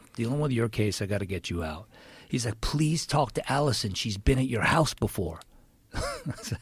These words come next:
"No, you got something, you got your lines crossed somewhere." So I finally, like,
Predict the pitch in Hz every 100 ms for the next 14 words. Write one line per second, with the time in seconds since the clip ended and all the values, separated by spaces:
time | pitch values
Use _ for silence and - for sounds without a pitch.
0 | - - - - - - - - - -
1 | 143 120 - - 143 127 135 131 - _
2 | _ _ - - 151 127 127 113 113 -
3 | 123 123 131 107 113 110 101 - 104 90
4 | - 98 87 78 80 - - - - -
5 | - _ - - 160 139 - _ _ -
6 | - - 170 190 160 127 120 113 - 127
7 | 117 104